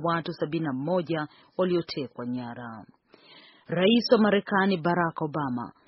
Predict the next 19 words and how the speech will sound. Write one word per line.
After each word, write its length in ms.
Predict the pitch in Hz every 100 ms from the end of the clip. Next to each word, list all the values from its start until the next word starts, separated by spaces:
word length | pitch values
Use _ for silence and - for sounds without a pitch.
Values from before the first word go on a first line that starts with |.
| _ -
anatarajiwa 640 | 123 135 - 170 165 196 185
kuzindua 520 | 185 160 170 180 185
kanuni 460 | 175 170 175 175 -
mpya 340 | 190 - 165
hii 180 | 151 151
leo 380 | 156 190 208 220
zinazolenga 720 | 151 120 123 139 143 170 165 165
kupunguza 540 | 170 170 165 175 175
hewa 260 | 170 156 156
chafu 440 | - 170 165 185
ya 120 | 143
carbon 540 | - 180 175 151 175 202 - - -
ambayo 400 | 123 127 151 165
inatoka 540 | 175 170 165 226 220 190
kwenye 220 | 185 170
viwanda 400 | 151 180 180 170
vya 160 | 160
nishati 600 | 170 165 - 190 127 - 131
nchini. 640 | 127 - 127 123 127 107